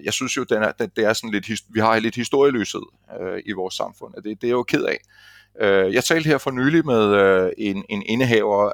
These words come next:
af et af Danmarks, øh, største fodboldsites, øh, på nettet, og han fortalte, at, øh, han havde den klare opfattelse, at der er rigtig mange yngre mennesker, der i bund og grund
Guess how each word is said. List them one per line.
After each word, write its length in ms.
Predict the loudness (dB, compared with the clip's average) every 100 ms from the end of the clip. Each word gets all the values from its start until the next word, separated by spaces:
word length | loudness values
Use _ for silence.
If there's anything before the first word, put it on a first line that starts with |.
| -2
af 240 | 0 0 -4 _ _ _ -2
et 180 | 2 2
af 80 |
Danmarks, 540 | 2 0 -2 -4 -4 0
øh, 420 | 2 2 2 2
største 380 | 0 -2 -4 -8
fodboldsites, 840 | -6 -2 -2 -2 -2 -4 -6 -8 -6
øh, 180 | -8 -8
på 80 | -8
nettet, 340 | -8 -4 -6 -6
og 280 | -8 -4 -4
han 140 | -6 -10
fortalte, 480 | -2 -2 -2 -2
at, 260 | 0 -2 -2
øh, 260 | 0 0 0
han 220 | -2 -2
havde 160 | 0 0
den 120 | -4
klare 400 | -4 0 2 2
opfattelse, 500 | 0 -4 -6 -6 -8 -8
at 60 | -8
der 80 | -4 -2
er 60 | -2
rigtig 260 | -6 -6
mange 260 | -8 -8 -10
yngre 200 | -12 -12
mennesker, 320 | -12 -12 -12
der 220 | -6 -6 -6
i 40 | -10 -10
bund 120 | -8
og 120 | -10 -8
grund 200 | -6